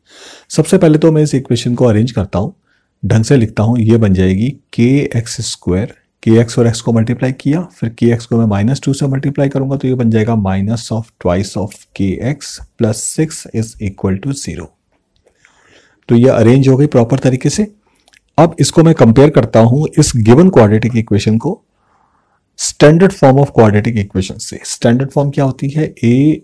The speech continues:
एक्स स्क्वायर plus बी एक्स plus c is equal to zero। इसमें ए है एक्स स्क्वायर का कोफिशिएंट, बी है एक्स का कोफिशिएंट और सी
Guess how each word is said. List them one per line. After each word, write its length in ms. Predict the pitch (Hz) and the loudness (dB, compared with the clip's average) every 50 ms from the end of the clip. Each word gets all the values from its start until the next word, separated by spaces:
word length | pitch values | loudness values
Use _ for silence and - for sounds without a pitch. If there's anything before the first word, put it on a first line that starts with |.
| - | -6
एक्स 220 | 120 113 - - 135 | -6 -6 -4 -6 -6
स्क्वायर 520 | 117 - - - _ 117 104 104 107 - - _ _ _ _ _ _ _ _ | -6 -6 -8 -8 _ -2 -2 -2 -2 -4 -8 _ _ _ _ _ _ _ _
plus 280 | 123 117 117 120 117 - - - 110 | -2 0 0 -2 -4 -10 -8 -6 -6
बी 200 | 95 104 113 135 156 151 - - | -2 0 0 0 0 -4 -4 -6
एक्स 260 | 123 117 117 - - - | -6 -6 -6 -6 -12 -16
plus 320 | - _ 117 120 120 117 - | -6 _ -4 -2 -2 -6 -10
c 220 | - - 120 113 120 117 - | -10 -4 -2 -2 -2 -2 -4
is 160 | 107 113 - - | -6 -8 -8 -10
equal 320 | 113 104 - _ 101 95 95 98 | -12 -12 -8 _ -4 -4 -4 -4
to 80 | 104 92 90 | -4 -4 -4
zero। 200 | 90 90 113 135 190 - _ _ _ _ _ _ - | -4 -4 -4 -6 -10 -14 _ _ _ _ _ _ -6
इसमें 320 | 135 - - 175 180 180 | -4 -4 -2 -2 -2 -2
ए 300 | 175 - - 139 131 143 160 | -2 -2 -2 2 4 4 4
है 220 | 143 120 151 156 - | 4 4 2 2 2
एक्स 240 | - 123 117 - - 127 | 2 0 0 0 -2 -4
स्क्वायर 300 | - - - 131 120 120 | -4 -2 0 0 0 2
का 120 | - 135 | 0 -4
कोफिशिएंट, 640 | - - 131 113 - 135 135 - - 147 151 156 151 - _ _ _ - | -2 -2 -2 -2 0 -2 -4 0 0 0 0 0 -4 -8 _ _ _ 0
बी 180 | 117 135 151 143 - | 0 2 2 -2 -2
है 180 | - 131 131 139 - - - - | -2 -2 -2 -2 -2 -6 -4 -4
एक्स 140 | 123 113 - | -4 -4 -4
का 140 | - - 143 | -4 -4 -4
कोफिशिएंट 540 | - - 139 135 - 147 147 170 160 160 - | 0 -2 -2 -2 -2 -4 -2 -2 -4 -2 -4
और 60 | 156 | -6
सी 280 | 147 - - 135 127 | -6 -4 -4 -4 -2